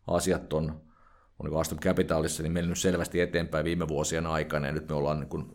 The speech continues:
viemässä sitä seuraavalle tasolle niin, että vielä systemaattisemmin seurataan ja tuodaan tietäväksi niin kuin omistajan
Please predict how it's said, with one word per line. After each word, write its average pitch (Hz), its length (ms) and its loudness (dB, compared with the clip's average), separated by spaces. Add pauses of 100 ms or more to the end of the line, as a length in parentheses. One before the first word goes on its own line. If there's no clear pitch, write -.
(180)
viemässä 80 360 -2
sitä 80 180 -4
seuraavalle 92 460 6
tasolle 73 480 -2
niin, 73 180 -4
että 76 240 -6
vielä 76 160 -2
systemaattisemmin 73 1040 -4 (220)
seurataan 98 680 6
ja 85 160 2 (180)
tuodaan 80 580 2
tietäväksi 76 580 0
niin 78 80 -4
kuin 73 160 -4
omistajan 76 560 -2